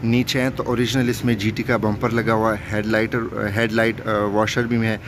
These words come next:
और ये पर door guards भी लगे हुए हैं, ठीक है। उसमें chrome के, अ, स्ट्रिप्स भी लगे हुए हैं door guard के अंदर।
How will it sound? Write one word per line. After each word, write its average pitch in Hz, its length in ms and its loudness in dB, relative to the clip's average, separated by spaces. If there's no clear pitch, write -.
और 110 100 0
ये 113 140 4
पर 113 180 2
door 110 260 2
guards 107 300 0
भी 104 120 -2
लगे 98 200 0
हुए 98 180 -2
हैं, 104 140 -4
ठीक 117 160 -4
है। 120 60 2
उसमें 113 300 0
chrome 110 380 2
के, 120 200 4
अ, 107 40 -6
स्ट्रिप्स 104 640 -2
भी 110 80 -2
लगे 104 240 0
हुए 104 180 -2
हैं 101 180 -2
door 107 200 2
guard 101 220 0
के - 120 -6
अंदर। 101 180 -2